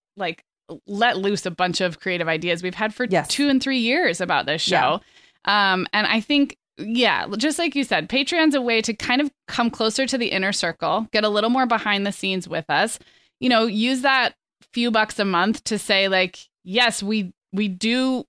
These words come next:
Speaker 1: like, get a ton of value out of the eight free
Speaker 2: Yes.
Speaker 1: episodes per month. And we wanna, like, encourage you guys along to do s-, do more stuff. So there
Speaker 2: Do more
Speaker 1: will be
Speaker 2: stuff.
Speaker 1: bonus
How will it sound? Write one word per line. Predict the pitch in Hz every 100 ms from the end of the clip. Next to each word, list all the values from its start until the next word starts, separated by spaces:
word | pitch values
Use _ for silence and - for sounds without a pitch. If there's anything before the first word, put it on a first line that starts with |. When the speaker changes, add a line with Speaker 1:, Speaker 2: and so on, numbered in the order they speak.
| _ _ -
Speaker 1:
like, | 208 180 - 190 190
get | 233 226 -
a |
ton | 214 196
of | 202
value | 196 190 202
out | 190 185
of |
the | 180 -
eight | 202 202
free | - 196 -
Speaker 2:
Yes. | 208
Speaker 1:
episodes | 196 185 190 185 - _ -
per | 208
month. | 202 196 -
And | 269 254
we | 233
wanna, | 220 214
like, | 202 185 - - _ _ _ _ -
encourage | 233 233 254 240
you | 233
guys | 220 208 196
along | 190 190 185
to | 180 196
do | 180 190
s-, | 185 - - 180
do | 226
more | 214 196 180
stuff. | - - -
So | - 220
there | 214
Speaker 2:
Do | 233
more | 202
Speaker 1:
will | 233
be | 262
Speaker 2:
stuff. | 214
Speaker 1:
bonus | 208 214